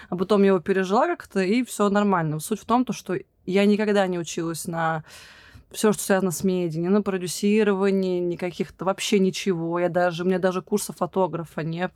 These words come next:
нету, ничего с этим связанным. Я обычный стандартный финансист, ну, экономику и управление на предприятии моё, моя была специальность. Я в связи с этим, а, получив, а,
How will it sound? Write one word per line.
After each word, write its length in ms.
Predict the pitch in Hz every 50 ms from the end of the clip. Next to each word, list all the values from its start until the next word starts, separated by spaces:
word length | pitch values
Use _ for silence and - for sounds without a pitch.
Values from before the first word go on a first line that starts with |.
| 190
нету, 400 | 196 185 170 165 156 156 - 190
ничего 460 | 185 175 156 - - 147 151 151 147 147
с 120 | - -
этим 200 | 151 - - 160
связанным. 500 | - - 156 156 160 165 196 226 220 - - - - - - - - -
Я 240 | 185 233 294 294 220
обычный 460 | 180 180 165 240 254 - - 254 214
стандартный 640 | - - 185 170 160 156 185 220 208 - 208 185 175
финансист, 800 | - - 185 180 175 175 160 - - 214 262 294 - - - _ _ _ _
ну, 280 | 208 196 180 165 156 165
экономику 640 | 156 - 185 190 214 277 339 339 294 - - 196
и 20 | 180
управление 340 | - 190 196 240 240 226 202
на 60 | 190
предприятии 580 | - 180 - - 175 190 214 226 - - 185
моё, 260 | 170 170 165 180 202 196
моя 300 | - - 165 170 180 185
была 180 | 175 180 180
специальность. 640 | - - - - - 160 156 151 151 151 - - 180
Я 220 | 202 269 302 294 - - - - - - - _ _
в 60 | -
связи 160 | - 202 202 202
с 120 | - 233
этим, 400 | 220 208 - - 190 175 - - _ -
а, 220 | - - 180 170 170
получив, 500 | - - 180 180 - - 208 196 - -
а, 160 | 175 170